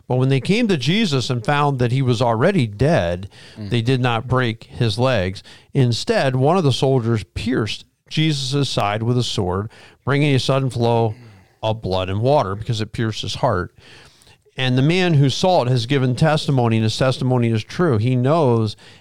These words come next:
Speaker 1: that he tells the truth, and he testifies so that you may also believe. And the whole purpose that John wrote the book of John is so that we'll believe in Jesus Christ.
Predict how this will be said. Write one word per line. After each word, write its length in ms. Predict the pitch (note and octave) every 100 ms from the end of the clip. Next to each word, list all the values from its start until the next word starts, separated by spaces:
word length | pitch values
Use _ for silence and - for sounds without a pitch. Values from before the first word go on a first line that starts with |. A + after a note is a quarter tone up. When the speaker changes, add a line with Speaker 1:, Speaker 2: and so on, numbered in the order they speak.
| _ -
Speaker 1:
that 260 | B2+ C#3 D3
he 180 | C#3
tells 420 | A#2+ C#3 C#3+ D3 A2+
the 100 | A2
truth, 400 | - E3+ C3 A#2+
and 120 | B2
he 80 | A#2+
testifies 680 | D#3 D#3+ C#3+ B2+ A2 A2+
so 140 | - B2
that 240 | A#2 -
you 100 | C#3+
may 140 | C3
also 400 | A#2+ B2+ B2 G#2+
believe. 380 | G#2+ A#2 D#3 B2+
And 80 | G#2+
the 40 |
whole 140 | B2 A2+
purpose 400 | D#3 D3 A2 G2
that 340 | A2 F#2+ C3+
John 300 | - A#2+ G2+
wrote 320 | F2+ B2+ G#3+ -
the 60 |
book 180 | F#2+ F#2+
of 60 | F#2
John 200 | F2+ F2+
is 100 | -
so 100 | G2+
that 80 |
we'll 180 | F#2 G2
believe 280 | G2 G2+ F#2
in 80 | F#2
Jesus 320 | F#2 F2 F#2
Christ. 420 | - A2 F2 F#2+